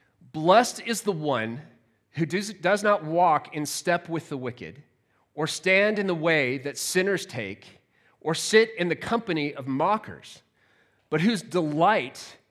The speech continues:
is in the law of the Lord and who meditates on his law day and night." So this psalm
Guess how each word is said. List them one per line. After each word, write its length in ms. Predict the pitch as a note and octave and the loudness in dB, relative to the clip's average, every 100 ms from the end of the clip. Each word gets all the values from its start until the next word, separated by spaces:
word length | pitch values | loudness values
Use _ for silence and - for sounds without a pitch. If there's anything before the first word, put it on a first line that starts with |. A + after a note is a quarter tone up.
| _ _ _ _ _ | _ _ _ _ _
is 160 | E3 F3 | -4 0
in 160 | E3 | 0
the 80 | D3 | 0
law 420 | C3+ D3 F3+ F#3+ | 0 4 6 4
of 140 | F#3 C#3+ | 0 -8
the 80 | C#3 | -6
Lord 400 | D3 E3+ C#3 B2+ | -2 0 0 -2
and 100 | D3+ | -4
who 160 | D3 E3 | 0 0
meditates 800 | D#3 D#3+ G#3 B3 - F#3 D#3 D#3 | 0 2 4 4 0 -2 -2 -4
on 160 | D3 | -4
his 260 | C#3 D3+ C#3+ | -4 -6 -2
law 440 | C#3+ C#3+ C#3 C#3+ - _ _ _ C3 | 2 4 4 0 -10 _ _ _ -8
day 520 | D#3 E3 F#3 F#3+ F#3 - _ _ | 0 2 2 -4 -10 -16 _ _
and 220 | C#3+ C3+ C3 | -6 -2 0
night." 460 | A#2 F#2 - - _ _ _ _ _ _ _ _ _ _ _ _ | 0 -4 -16 -20 _ _ _ _ _ _ _ _ _ _ _ _
So 140 | - D#3+ | -8 -2
this 160 | F3+ | -2
psalm 420 | - A3 A3+ G3+ | 0 0 0 0